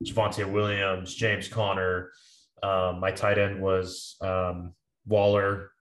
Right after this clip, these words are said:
And then I was really deep at receiver, had, like, Gabe Davis, um, Hopkins, uh,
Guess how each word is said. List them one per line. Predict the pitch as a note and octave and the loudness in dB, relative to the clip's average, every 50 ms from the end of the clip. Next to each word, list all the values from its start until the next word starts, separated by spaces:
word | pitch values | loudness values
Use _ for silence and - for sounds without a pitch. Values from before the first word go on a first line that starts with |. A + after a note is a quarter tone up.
| _ | _
And | F#2+ G2+ | -8 -6
then | G2+ G2+ | -4 -2
I | G2+ G2+ G2+ G#2 G#2 | 0 0 0 0 0
was | G#2+ G#2+ G#2 G#2+ | -2 -2 -2 2
really | A2 A2 G#2+ | 2 2 4
deep | G#2 G#2+ G#2+ A2 | 2 0 -2 -2
at | G#2+ | -4
receiver, | G2 F#2+ F#2+ - A2 G#2+ G#2 G2+ G2+ G2+ | -4 -6 -6 -4 -4 -2 0 0 0 0
had, | G2+ F#2 F2+ | 0 0 0
like, | F2+ E2+ - | -2 -2 -4
Gabe | - F#2 F2+ F2 F2+ | -4 -4 -4 -2 0
Davis, | G#2+ G#2 G#2 G2+ G2 G2+ G2+ G2 F#2+ - - - - - - - _ - - - _ _ _ _ - G2 | 2 2 4 4 2 2 2 2 0 -2 -6 -8 -10 -12 -14 -16 _ -20 -20 -20 _ _ _ _ -4 -2
um, | F#2+ F#2 F2+ F2 F2 F2 F2 E2+ - | 0 0 0 -2 -2 -6 -8 -12 -6
Hopkins, | - A#2+ A2 G2+ - - A2+ G#2 G2+ G2 G2 F#2+ F#2 F#2 F2+ - - - - - - - - | 0 0 2 2 0 0 0 0 0 0 -2 -4 -6 -8 -8 -8 -10 -12 -12 -14 -14 -10 -6
uh, | F#2+ F#2 F2+ F2+ F2 F2 F2 F2 E2+ E2+ | -4 -2 0 0 0 -2 -2 -2 -4 -4